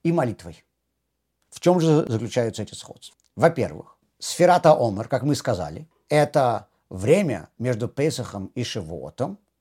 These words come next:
когда евреи готовились к получению Торы. Как они эт-, это делали? Работая над собой. Сфират Хаомер — это мицва,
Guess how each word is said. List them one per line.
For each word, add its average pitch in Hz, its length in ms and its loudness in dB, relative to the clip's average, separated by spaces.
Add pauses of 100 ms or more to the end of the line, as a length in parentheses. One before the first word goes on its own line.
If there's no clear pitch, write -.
(460)
когда 110 320 -2
евреи 104 760 -2
готовились 107 1120 -4
к 156 280 0
получению 107 760 -8
Торы. 110 480 -8 (260)
Как 131 200 -4
они 127 160 -2
эт-, 135 240 -10
это 131 180 -2
делали? 151 640 -2
Работая 135 480 0
над 156 180 -2
собой. 127 420 -4 (360)
Сфират 127 420 -2
Хаомер — 170 460 2
это 98 240 -4
мицва, 107 640 -4